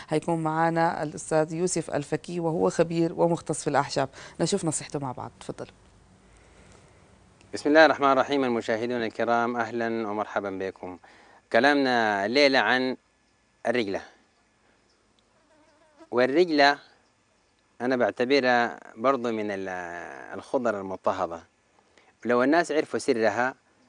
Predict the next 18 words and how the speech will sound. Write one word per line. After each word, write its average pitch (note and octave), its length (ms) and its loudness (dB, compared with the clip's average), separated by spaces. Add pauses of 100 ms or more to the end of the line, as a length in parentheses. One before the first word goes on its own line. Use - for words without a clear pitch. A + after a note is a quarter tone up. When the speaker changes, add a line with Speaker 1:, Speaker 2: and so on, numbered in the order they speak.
(200)
Speaker 2:
بياكلوها C#3+ 380 2
اليوم C#3+ 220 2
والتاني. F#2 480 -4 (1200)
الرجلة F#3+ 300 4
يا E3+ 100 8
جماعة C#3 600 4 (260)
إذا G#2+ 640 0
طبخوها A2 760 0 (380)
بالعدس، A#2+ 760 0 (540)
طبعًا C3 220 2
يفضل B2+ 480 0 (340)
يعني A2+ 160 -2
طبخة C#3 380 2
يطبخوها A2+ 420 2
بالعدس C#3+ 440 2
في B2+ 100 -8
فترة D3+ 280 -4
الشتاء، - 380 -4